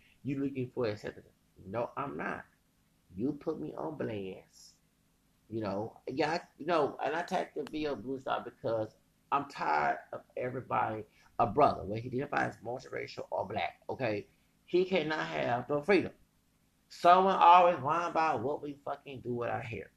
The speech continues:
What we do, when we perm our hair or wear braids, or wear dreads, or wear get a fade. Uh, if we like this type of woman, we supposed to be in a fucking United States freedom country, right?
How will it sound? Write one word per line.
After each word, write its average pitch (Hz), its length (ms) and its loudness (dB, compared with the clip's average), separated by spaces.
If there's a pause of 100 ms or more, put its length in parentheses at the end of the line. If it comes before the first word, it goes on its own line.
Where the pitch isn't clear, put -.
(480)
What 135 200 6
we 156 100 4
do, 139 200 2
when 113 200 -2
we 95 140 -12 (100)
perm 165 340 -4
our 156 200 -6
hair 147 300 -2
or 127 80 -4
wear 120 200 -2
braids, 95 500 -8
or 135 120 -2
wear 143 160 0
dreads, 87 440 -8
or 147 120 0
wear 143 160 -2
get 131 180 -4
a 127 60 -6
fade. - 340 -12 (560)
Uh, 139 300 6
if 127 260 0
we 98 200 -14
like 151 340 0
this 147 180 -8
type - 320 -4
of 127 180 -12
woman, 98 200 -12 (760)
we 196 180 8
supposed 190 440 0
to 156 80 -2
be - 340 -4
in 104 160 -6
a 101 160 -4 (140)
fucking 156 560 4
United 110 540 -2
States 143 360 -4 (360)
freedom 143 280 0 (200)
country, - 340 0 (280)
right? 156 300 6